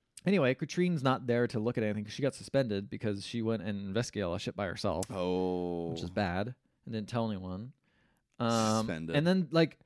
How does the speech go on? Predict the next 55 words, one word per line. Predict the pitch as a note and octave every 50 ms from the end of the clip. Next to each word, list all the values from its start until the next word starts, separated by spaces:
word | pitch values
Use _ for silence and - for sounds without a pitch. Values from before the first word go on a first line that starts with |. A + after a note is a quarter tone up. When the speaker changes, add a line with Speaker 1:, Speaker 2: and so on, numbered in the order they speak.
| _ _ _ -
Speaker 1:
so | - - D#3+
Speaker 2:
Got | F3+
Speaker 1:
Harry | A3+ B3 C4
Hole, | A#3+
Speaker 2:
detention. | G#3+ F#3+ C3 C3 - - A#2+
Speaker 1:
so | G#2+ G#2+ F#3 F3
Harry | E3+ G#3 A#3+ B3 A3+
Hole's | G3+ E3+ E3+ F3 E3 C3+
there | C3+ A#2 A#2
and | A#2+ A2
is | A2 -
talking | C#3 C3+ C#3 - C3+ A2+
to, | A#2
like, | G#2+ G#2
the | - G2+
lead | G2 B2 A#2+
investigator. | G#2+ G2 G2+ A2+ A#2+ - - A2 G2+
And | F#2 F#2
he's | G2 F#2+
like, | G#2 G#2 G#2+ G#2 _ _ _ _ _ _ _ _ -
"So | - -
this | F3 G#3+
is | -
a | G3 D#3+
sui-, | - - C#4+ E4 D#4+ B3 F3
you | D#3+ -
think | - B3 G#3
this | F3
is | D3+
a | C#3+
suicide?" | B2+ - - F3 F#3+ A3+ A#3 - D4+ C4 C4+ C4+ C4+ C#4 C#4+ - _ _ _ _ _ _ -
He's | - F3+ E3
like, | F3+ F3+ F3 E3+ - _ - - - _ _ _ _ _ _ -
"Well, | G#3+ A#3+ B3 B3 B3 A#3+ - _ _ - -
I | F#3
mean, | G3+ A3+ A3+ A3 A3 A3 - _ -
I, | D#3+ F3 E3+ E3 D3+ - _ -
I | E3 A3
think | A3+ - E4+ A#3 D3
so." | - - D#3 C#3 D3 F3 G3 G#3 A#3+ _ _ _ -
Speaker 2:
<laughs> | - - - - - -
Speaker 1:
Uh, | D#3+ D#3+ E3 D#3+ D#3 - _ _ - -
but | - E3+ E3 E3 E3 - -
he's | D3 D3 C#3+ C#3+
like, | D#3+ D3+ D3 - -
"Okay, | D3+ E3+ - - D3+ B2 A#2+
well, | A#2 C3+ C#3+ D#3
look | G3+ G#3+
at | A#3 G3
this. | E3 D3+ A#2+ G2+ - - _ _ _ _ _ _ _ _ _ _ _ _ _ _ -
They | D3+ C#3 -
had | B3 C4
a | G#3+
shotgun | - - - A3 B3 C4+ - - F3+ D#3+ D#3 E3+ -
and | - D#3 D#3 D#3+